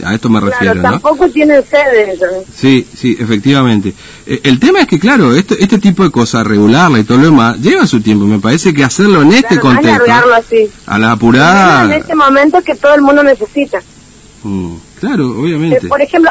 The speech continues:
Speaker 2: la mayoría de nuestros clientes son gente grande. ¿Entendés? Por ejemplo.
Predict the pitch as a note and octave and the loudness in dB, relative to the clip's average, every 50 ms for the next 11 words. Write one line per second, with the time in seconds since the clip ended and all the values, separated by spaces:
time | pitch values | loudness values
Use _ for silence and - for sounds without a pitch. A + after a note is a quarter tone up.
0 | - - - C#4+ D4+ D4+ D4+ D#4 C4+ E4 E4+ F#4 G#4 G#4 G#4+ G#4 - F4 E4+ E4+ | -2 -4 -4 -2 0 0 0 0 0 0 0 2 2 2 2 0 0 -2 -2 -2
1 | - C4+ C4 C#4 D#4+ F4 F4+ F#4+ F4+ D4 - C#4+ C#4 - - - C4 C#4 - B3+ | -2 -2 0 2 2 2 2 0 0 0 0 0 0 0 0 0 0 0 2 0
2 | A#3+ G#3+ G3+ G3+ G3 G3 F#3 F#3 F#3+ - - - - - - - - - - - | 0 2 0 0 -2 -2 -2 -4 -4 -6 -16 -20 -20 -20 -20 -20 -20 -20 -20 -20
3 | - - - - - - - - - - - - - - - - - - - - | -20 -20 -20 -20 -20 -20 -20 -20 -20 -20 -20 -20 -20 -20 -20 -20 -20 -20 -20 -14
4 | - G3 G3+ G3 G3+ G3 G3 A3 A3+ - - A3 G#3+ G#3 - G#3 G3+ G#3 F#3+ G3 | -10 -8 -6 -6 -4 -2 -2 -2 -2 -2 -2 -2 -2 -2 -4 -4 -4 -4 -2 -4
5 | G3+ G3 | -4 -4